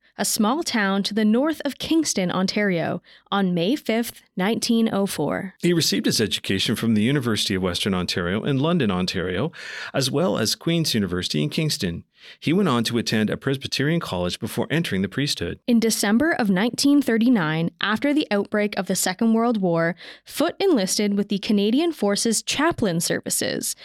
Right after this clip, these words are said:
Speaker 1: and was posted to the Royal Hamilton Light Infantry.
Speaker 2: Foote was the regimental chaplain and received the rank of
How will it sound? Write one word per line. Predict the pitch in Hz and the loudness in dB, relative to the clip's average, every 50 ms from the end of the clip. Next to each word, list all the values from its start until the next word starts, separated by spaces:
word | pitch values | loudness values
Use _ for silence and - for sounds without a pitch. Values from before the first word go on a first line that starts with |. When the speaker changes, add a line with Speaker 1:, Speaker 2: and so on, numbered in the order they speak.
| - - - _ | -20 -20 -10 _
Speaker 1:
and | - 214 220 | 0 2 2
was | 214 214 - | 2 2 2
posted | - - 269 254 247 - - 330 320 269 | 0 2 2 2 2 2 2 2 2 2
to | - 269 | 2 0
the | 214 214 196 | 2 0 0
Royal | 185 196 202 208 233 277 320 339 330 | 2 2 2 4 4 4 2 2 2
Hamilton | 262 240 220 226 233 233 226 - 247 233 233 208 185 | 2 2 2 4 4 2 2 2 2 2 2 2 2
Light | 180 196 220 240 - - | 2 2 2 0 0 0
Infantry. | 208 202 196 - - 147 170 - - 90 - - - 190 - - | 0 0 0 0 -2 -4 -4 -2 -4 -4 -4 -4 -6 -6 -8 -10
Speaker 2:
Foote | 131 - - 165 160 156 - | -8 -4 -2 -2 -2 -2 -6
was | - 104 110 107 110 95 87 | -4 0 0 2 2 0 0
the | - 98 87 | 0 -2 0
regimental | 92 110 127 127 - 139 123 113 113 113 127 117 | 0 0 0 0 0 2 2 2 2 2 0 0
chaplain | - - - 95 92 - - 92 82 85 | 0 -2 -2 -2 -2 -2 -2 -4 -4 -2
and | - - 107 107 117 | -2 0 0 2 2
received | 117 110 - - - 147 175 175 - | 2 0 0 0 0 0 0 0 0
the | 165 127 | -2 -2
rank | 95 92 85 87 85 - | 0 0 -2 -2 -2 -2
of | 110 90 - | -4 -6 -6